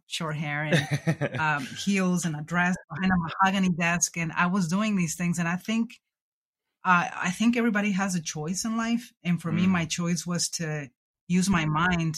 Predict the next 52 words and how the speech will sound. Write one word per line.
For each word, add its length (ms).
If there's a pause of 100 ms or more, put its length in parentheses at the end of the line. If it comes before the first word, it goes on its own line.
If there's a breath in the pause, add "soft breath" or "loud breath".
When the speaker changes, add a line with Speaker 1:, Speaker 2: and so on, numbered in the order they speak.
(120)
Speaker 1:
to 100
see 140
myself 720
in 100
a 80
different 360
place, 340
even 160
though 120
it 60
was 140
very 260
painful 400
in 100
some 220
instances. 680 (500)
But 160
Speaker 2:
Mm. 80
Speaker 1:
definitely, 520
I 80
feel 280
like 200
it 140
saved 380
me. 260 (800)
And 400
one 220
of 160
the, 380 (680)
the 140
things 360
that 80
came 260
up 140
in 60
my 140
life 340
with 140
the 60
Mexican 380
national 360
team 320
is 140
that 120
I 200
saw 300
basketball, 520
'cause 180
soccer 300
was 220
the, 200
the, 240